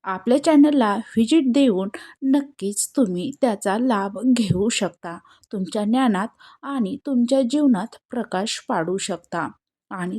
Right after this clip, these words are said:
तुमचे जीवन सुखकर, समृद्ध आणि संकटे दूर करू शकता, असं हे ज्ञान आहे. आणि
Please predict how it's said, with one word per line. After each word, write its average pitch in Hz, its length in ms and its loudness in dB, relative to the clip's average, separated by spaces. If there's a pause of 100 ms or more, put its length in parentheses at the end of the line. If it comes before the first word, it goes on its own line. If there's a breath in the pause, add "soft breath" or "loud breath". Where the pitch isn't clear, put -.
(120)
तुमचे 233 380 0
जीवन 269 520 -2
सुखकर, 254 640 0 (100)
समृद्ध 254 680 0 (360 loud breath)
आणि 220 300 0
संकटे 220 720 0
दूर 214 320 0
करू 196 300 -2
शकता, 185 520 -8 (180)
असं 208 260 -4
हे 240 260 0
ज्ञान 185 440 -2
आहे. 185 340 -6 (560)
आणि 185 260 -6